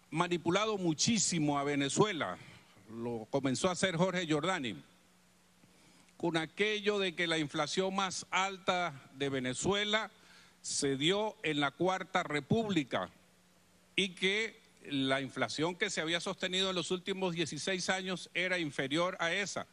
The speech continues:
Y pudiéramos redondear o promediar esa inflación en los años más altos, posiblemente en un setenta por ciento. Pero para ese entonces,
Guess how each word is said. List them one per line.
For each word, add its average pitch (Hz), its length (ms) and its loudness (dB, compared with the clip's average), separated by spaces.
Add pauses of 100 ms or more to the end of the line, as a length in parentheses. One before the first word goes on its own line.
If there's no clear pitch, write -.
(640)
Y 175 80 0
pudiéramos 202 560 0
redondear 190 840 0 (160)
o - 140 -2
promediar 175 720 0 (100)
esa 170 280 -2
inflación 185 720 0 (300)
en 139 120 -4
los 147 160 -2
años 185 240 0
más 190 300 0
altos, 190 500 0 (320)
posiblemente 202 720 0
en 190 80 2
un 196 140 0
setenta 196 480 2
por 165 200 0
ciento. 165 460 0 (960)
Pero 180 200 0
para 185 260 2
ese 240 200 2
entonces, 226 800 2